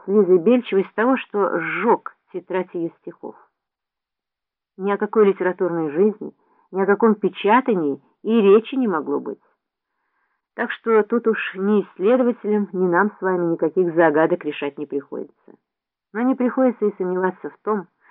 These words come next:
что молодая жена Ивана Шапкарева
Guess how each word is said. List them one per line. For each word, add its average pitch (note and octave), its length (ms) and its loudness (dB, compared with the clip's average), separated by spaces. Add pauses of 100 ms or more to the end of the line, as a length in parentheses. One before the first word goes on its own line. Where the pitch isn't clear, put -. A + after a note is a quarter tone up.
(180)
что - 180 -12
молодая G#3 440 2
жена G#3 360 0
Ивана F3+ 680 0
Шапкарева D3+ 720 -4